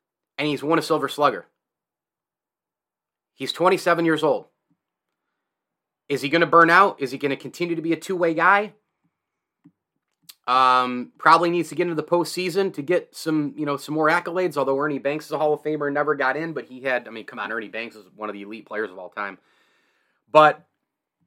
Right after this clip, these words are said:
the postseason would obviously only help him. But we haven't seen this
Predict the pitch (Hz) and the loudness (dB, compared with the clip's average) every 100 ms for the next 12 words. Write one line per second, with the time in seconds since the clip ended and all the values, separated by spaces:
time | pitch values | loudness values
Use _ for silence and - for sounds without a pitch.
0 | _ - - 139 180 160 175 160 147 127 | _ -20 -10 2 2 4 0 -2 -2 -2
1 | 127 139 139 - 135 113 101 143 139 104 | 0 0 0 -4 -6 -6 -2 -2 0 -6
2 | 98 - _ _ 156 151 240 220 262 254 | -10 -18 _ _ 0 2 0 -2 -2 -2
3 | - - - 233 175 92 _ - - | -4 -8 -6 -6 -6 -12 _ -20 -20